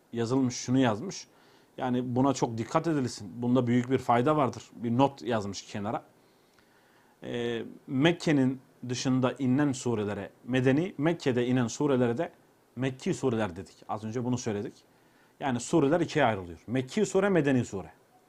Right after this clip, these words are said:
Tabi Peygamber Efendimiz'e yolculuk esnasında inmiş, uykudayken gelmiş, ayaktayken gelmiş, misafirlikteyken gelmiş. Hani bunlara işte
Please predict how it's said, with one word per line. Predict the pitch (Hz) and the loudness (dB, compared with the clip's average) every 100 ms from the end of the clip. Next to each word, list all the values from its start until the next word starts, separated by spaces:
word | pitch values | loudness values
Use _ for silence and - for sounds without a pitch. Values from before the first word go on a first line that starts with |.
| _ _ _ - | _ _ _ -8
Tabi | 156 143 | -4 0
Peygamber | 143 139 135 143 | 2 4 4 2
Efendimiz'e | 135 135 135 131 | 0 0 0 4
yolculuk | 135 131 131 139 | 4 4 2 0
esnasında | 131 - 135 131 139 | -2 -4 -6 -4 -2
inmiş, | 135 135 139 135 - | 0 0 -2 -6 -4
uykudayken | 117 107 123 131 131 131 | -2 -2 0 0 -2 -2
gelmiş, | 127 131 139 127 | 0 0 -2 -4
ayaktayken | - 107 104 139 127 131 131 | -4 -4 -4 -4 -2 -2 -2
gelmiş, | 131 135 123 | -2 -2 -6
misafirlikteyken | 104 120 117 123 120 147 131 135 131 | -4 -2 -2 -2 -4 -4 -2 -2 -2
gelmiş. | 127 135 123 - - - - | 0 -2 -4 -12 -20 -20 -8
Hani | 131 131 131 | -2 -2 -2
bunlara | 131 139 123 117 143 123 - 113 | -4 -2 0 0 -2 -6 -14 -14
işte | 123 - 127 | -10 -4 -4